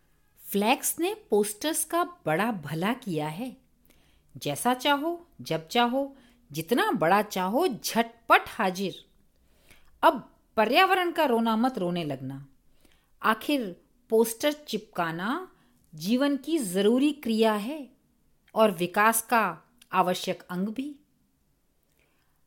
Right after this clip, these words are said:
शहर के चप्पे-चप्पे की ऐसी दुर्दशा पर आहत हमारा सौंदर्य प्रेमी हृदय राहत पाने प्रकृति की ओर मुखातिब हुआ। सोचा, इन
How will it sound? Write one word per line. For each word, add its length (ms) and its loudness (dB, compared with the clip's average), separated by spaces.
शहर 380 -2
के 260 -2
चप्पे-चप्पे 840 -6
की 380 -10
ऐसी 420 -4
दुर्दशा 680 -6
पर 280 -4
आहत 460 -6
हमारा 380 0
सौंदर्य 680 -4
प्रेमी 460 -4
हृदय 600 -6
राहत 560 -2
पाने 280 -2
प्रकृति 680 -8
की 300 -10
ओर 180 -4
मुखातिब 680 -8
हुआ। 200 -10
सोचा, 460 0
इन 180 -4